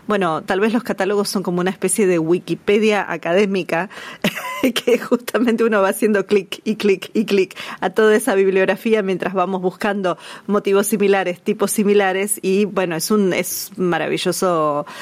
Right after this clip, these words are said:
em, una espiral maravillosa sin acabar, ¿no? Porque uno va siguiendo y siguiendo y buscando y rastreando.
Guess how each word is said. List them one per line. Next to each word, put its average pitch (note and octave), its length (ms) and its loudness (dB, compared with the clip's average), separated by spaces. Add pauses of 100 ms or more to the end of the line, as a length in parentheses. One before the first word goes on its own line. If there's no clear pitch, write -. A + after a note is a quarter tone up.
(200)
em, B2 520 -4
una G3+ 120 0
espiral G3 380 -2
maravillosa F3+ 540 0
sin F3+ 200 -2
acabar, D#3+ 480 -2
¿no? - 260 -8
Porque - 340 -6
uno E3+ 200 -4
va E3 100 0
siguiendo E3 400 -2
y D#3+ 60 -2
siguiendo E3+ 380 -2
y E3 40 0
buscando D#3 440 -4
y D#3+ 60 0
rastreando. - 680 -8